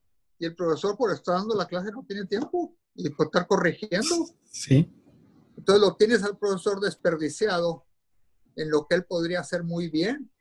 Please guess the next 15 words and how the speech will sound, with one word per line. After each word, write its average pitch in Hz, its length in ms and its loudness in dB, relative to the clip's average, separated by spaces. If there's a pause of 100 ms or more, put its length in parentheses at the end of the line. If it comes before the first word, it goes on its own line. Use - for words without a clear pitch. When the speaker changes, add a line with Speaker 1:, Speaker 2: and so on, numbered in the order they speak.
(500)
Speaker 2:
Claro. 151 320 6 (640)
Speaker 1:
¿Verdad? 143 160 6
Speaker 2:
En 165 60 12
la 233 140 10
parte, 196 480 10
en 185 60 10
la 180 160 10
parte 185 260 10
humana, 208 380 10
porque 175 220 6
al 170 100 10
final 185 320 12
esta 185 220 8
es 175 80 2
parte 175 480 8